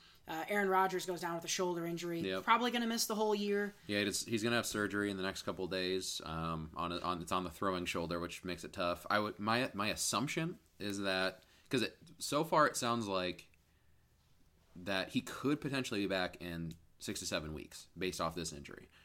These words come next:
Speaker 2: Uh, it all depends on how, when they get in there and do the surgery on his shoulder, what type of damage is in there.
Speaker 1: Mm-hmm.
Speaker 2: But people in the past who've had surgery, it heals actually quicker if you do the surgery. Um, so some people have been back in six to seven weeks. People like Romo in the past who've had this,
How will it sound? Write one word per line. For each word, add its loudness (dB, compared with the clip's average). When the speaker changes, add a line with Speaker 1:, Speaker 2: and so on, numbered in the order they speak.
Speaker 2:
Uh, -2
it -6
all 4
depends -2
on -2
how, -2
when -2
they -2
get -2
in -2
there -4
and -4
do 0
the -4
surgery 0
on -2
his -4
shoulder, 0
what 0
type -4
of -6
damage -4
is -10
in -10
there. -16
Speaker 1:
Mm-hmm. -2
Speaker 2:
But 4
people 0
in -2
the -4
past -2
who've -4
had -2
surgery, 0
it -6
heals 0
actually -6
quicker -8
if -12
you -10
do -2
the -4
surgery. -4
Um, -2
so -4
some 0
people -2
have 0
been -4
back -4
in -6
six -8
to -12
seven -6
weeks. -6
People 0
like 0
Romo 2
in -4
the -6
past -2
who've -2
had -2
this, -8